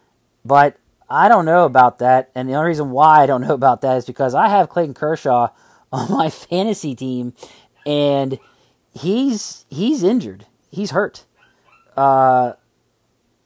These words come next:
yeah, could be placed on the I L. Manager Dave Roberts said Sunday that Kershaw could be placed on the injured list Monday. He's been managing a left shoulder inflammation in recent days, but the team has been hesitant to place him on the injured list.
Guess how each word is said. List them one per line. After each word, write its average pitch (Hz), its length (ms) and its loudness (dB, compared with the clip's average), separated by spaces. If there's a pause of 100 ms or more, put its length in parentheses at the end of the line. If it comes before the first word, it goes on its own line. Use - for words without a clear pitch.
(960)
yeah, 170 180 2
could 226 180 -6
be 226 80 -6
placed 202 320 -2
on 185 80 -2
the 165 100 -6
I 165 260 2
L. 156 240 2
Manager 175 340 -4
Dave 165 300 -2
Roberts 160 280 0
said 147 160 -4
Sunday 160 320 -2
that 143 140 -8
Kershaw 165 420 -6
could 160 120 -12
be 131 80 -10
placed 156 300 -6
on 147 100 -6
the 131 140 -10
injured 156 220 -10
list 160 400 -4 (440)
Monday. 170 640 -2 (440)
He's 156 180 -8
been 147 120 -6
managing 160 340 -4
a 131 60 -2
left 139 300 0
shoulder 175 280 0
inflammation 151 580 -6
in 147 40 -6
recent 143 240 -10
days, 147 260 -2
but 135 100 -14
the 123 60 -12
team 156 240 -8
has 139 120 -6
been 135 180 -6
hesitant 147 340 -8
to 139 60 -8
place 147 300 -4
him 139 100 -6
on 131 120 -2
the 127 160 -8
injured 175 260 -8
list. 104 400 -14